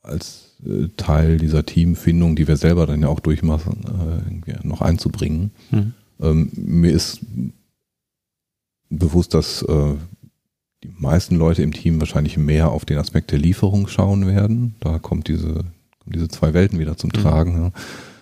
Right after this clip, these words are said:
Speaker 1: Das heißt, vielleicht interessiert sich jetzt nicht unbedingt tatsächlich jede Person im Team dafür, wie das jetzt gerade, ne, so wie beschrieben hier abläuft. Ähm, aber es allen zu sagen, das ist so das Mindestmaß.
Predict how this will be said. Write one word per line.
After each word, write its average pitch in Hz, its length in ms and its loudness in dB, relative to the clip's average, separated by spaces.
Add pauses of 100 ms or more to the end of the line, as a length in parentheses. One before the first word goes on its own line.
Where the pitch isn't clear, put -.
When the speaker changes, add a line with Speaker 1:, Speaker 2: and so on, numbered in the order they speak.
(160)
Speaker 1:
Das - 140 -2
heißt, 76 200 2
vielleicht 73 280 2
interessiert - 400 0
sich 73 160 0
jetzt - 180 -2
nicht - 140 0
unbedingt 73 400 0
tatsächlich 71 440 0
jede 87 240 2
Person 71 520 -2
im 69 140 -2
Team 76 280 0
dafür, 71 420 0
wie 76 80 2
das 76 200 0
jetzt - 220 -2
gerade, 78 480 0
ne, 80 320 -2
so 87 200 -8 (140)
wie - 220 0
beschrieben 78 400 0
hier 76 120 2
abläuft. - 460 0 (1040)
Ähm, 78 400 2 (1400)
aber 80 180 4
es 76 100 -2
allen 78 240 2
zu 82 100 0
sagen, 80 460 2
das 80 160 0
ist - 120 -2
so - 60 0
das - 160 -2
Mindestmaß. 85 760 -4